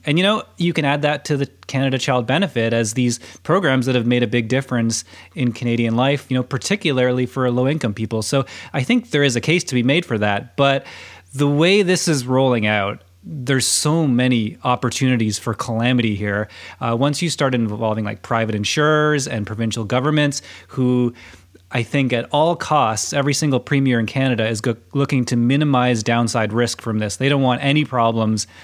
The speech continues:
that fall on their lap. And so they're gonna be a little bit, uh, I don't wanna say obstructive, but, <laughs> you know, it might come down to that, where they just don't want any risk from this. They would prefer cash. And,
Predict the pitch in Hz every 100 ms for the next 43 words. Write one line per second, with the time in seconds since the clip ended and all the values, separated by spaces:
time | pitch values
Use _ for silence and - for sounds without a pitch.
0 | - - 117 117 - 117 117 107 117 127
1 | 110 98 104 - - - - _ 120 117
2 | - 120 123 123 120 117 113 123 143 123
3 | 120 117 113 - - - _ - 113 120
4 | 131 139 113 120 110 104 - 185 175 -
5 | 120 117 117 135 139 - 175 190 147 143
6 | 151 135 131 147 131 113 120 190 - -
7 | 135 139 147 165 - 160 156 147 151 151
8 | 147 123 175 - - 110 110 117 - -
9 | - 131 143 143 127 135 127 - 143 104
10 | 101 - - - - - 127 131 127 123